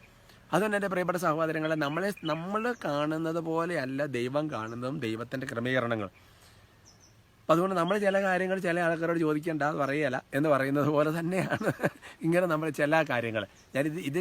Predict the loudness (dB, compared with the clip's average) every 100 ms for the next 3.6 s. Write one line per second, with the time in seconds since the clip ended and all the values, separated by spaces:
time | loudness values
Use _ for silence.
0 | 2 2 0 2 4 4 2 2 4 2
1 | 0 0 -2 -4 -14 -20 -8 -2 0 2
2 | 2 2 0 0 0 -2 -2 -2 -4 -4
3 | -4 -4 -4 -4 -4 -2